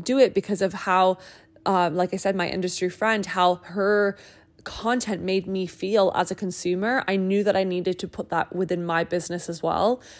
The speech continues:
And when you look at all the people you look up to or all the times that you spend your own money,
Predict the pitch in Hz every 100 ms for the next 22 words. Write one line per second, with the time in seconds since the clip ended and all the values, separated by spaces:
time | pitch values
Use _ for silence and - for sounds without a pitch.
0 | - - _ _ - 214 220 220 - 202
1 | 220 262 277 202 190 202 - 185 - -
2 | 208 233 254 - 208 202 185 175 170 -
3 | 160 - 190 175 175 185 - 220 254 254
4 | 254 208 196 190 - 180 - 180 175 180
5 | 175 175 175 170 170